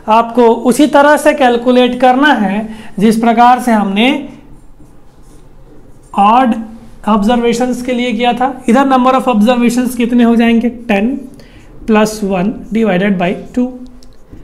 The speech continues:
क्योंकि ten observations है, देख सकते हो, ठीक है।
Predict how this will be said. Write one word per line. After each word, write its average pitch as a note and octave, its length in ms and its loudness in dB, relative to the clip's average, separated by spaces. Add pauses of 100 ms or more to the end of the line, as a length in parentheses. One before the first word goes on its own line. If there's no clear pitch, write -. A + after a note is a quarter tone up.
(680)
क्योंकि A3 200 0
ten B3 260 0
observations C4 640 2
है, C#4 60 4
देख A3+ 160 0
सकते B3+ 320 -2
हो, D4+ 80 -4 (680)
ठीक F3 220 -2
है। F3 160 -8